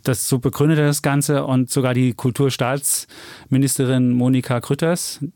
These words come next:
die ja bekanntermaßen von der C D U ist, die ja jetzt nicht so dem, dem aufgeschlossen ist, Millionärssteuern, wie das beispielsweise die Linke macht, die hatte sogar auch eigene Ideen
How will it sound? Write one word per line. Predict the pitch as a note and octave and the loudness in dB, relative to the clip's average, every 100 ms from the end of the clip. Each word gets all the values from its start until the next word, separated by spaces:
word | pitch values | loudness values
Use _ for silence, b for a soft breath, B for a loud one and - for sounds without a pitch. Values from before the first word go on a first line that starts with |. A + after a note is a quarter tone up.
| _ | _
die | B2+ | 0
ja | A#2 | 0
bekanntermaßen | A2 A2+ B2 A#2 A2+ A2+ A2+ | 0 0 0 0 0 0 0
von | A2+ | 0
der | A2 | 0
C | - | 0
D | A#2+ | 0
U | C3+ D3+ | 2 2
ist, | C3+ - - | 2 -2 -2
die | C3 | 0
ja | B2 | 0
jetzt | A#2+ - | 0 0
nicht | C3 - | 0 0
so | - B2+ A#2+ A#2+ C3+ E3+ F3 - - _ _ - _ - | 0 2 0 -2 -4 -8 -8 -8 -10 _ _ -20 _ -10
dem, | D3+ F3+ D#3 A#2+ C3+ B2+ B2 | -6 -6 -6 -2 2 2 2
dem | C3 | -2
aufgeschlossen | B2+ B2 C3+ C#3 C#3 C3 C#3 | 0 -2 0 -2 0 0 0
ist, | C3+ B2 - B B B | 0 -2 -6 B B B
Millionärssteuern, | B2+ B2+ B2 B2+ C#3+ - C#3 C3 B2 | 0 2 4 2 0 0 0 2 2
wie | |
das | A#2+ - | 0 -2
beispielsweise | B2 A#2 B2 A#2 | -2 0 0 0
die | |
Linke | A2 C3 C#3+ | 2 2 2
macht, | C#3+ C3 B2 | 0 0 -2
die | A2+ | -4
hatte | A2+ | -2
sogar | A2+ A2+ | -2 -2
auch | B2 | -2
eigene | C3 B2 C#3 C#3+ | -2 0 0 2
Ideen | C3+ B2+ C#3 C3+ | 2 2 2 2